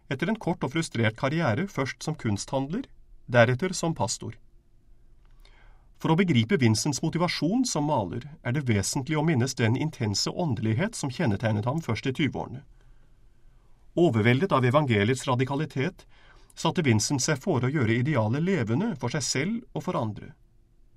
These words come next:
Han henga seg til ekstrem askese,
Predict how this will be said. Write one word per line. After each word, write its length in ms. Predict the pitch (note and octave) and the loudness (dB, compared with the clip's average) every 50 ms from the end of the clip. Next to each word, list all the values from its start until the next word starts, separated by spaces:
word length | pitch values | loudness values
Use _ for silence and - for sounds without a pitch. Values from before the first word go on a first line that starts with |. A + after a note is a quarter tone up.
| - - - - - _ _ _ _ _ _ _ _ _ _ _ _ - | -20 -20 -20 -20 -20 _ _ _ _ _ _ _ _ _ _ _ _ -2
Han 160 | B2+ B2 A2 | 0 2 4
henga 320 | A#2 G#2+ G2+ G2+ G#2 A2 | 4 2 2 2 0 0
seg 220 | - D#3 D3 - C3+ | 0 0 0 0 0
til 100 | A2+ A2+ | 0 0
ekstrem 540 | - - - - B2+ A2 G2+ A2+ C#3+ E3 B2+ | 0 -2 -4 -2 0 2 2 4 4 4 2
askese, 680 | A#2 - - - E3+ D3 A2+ G2 - - - E3+ B3+ | 0 0 -2 -2 -2 -2 0 -2 -2 -2 -2 -4 -4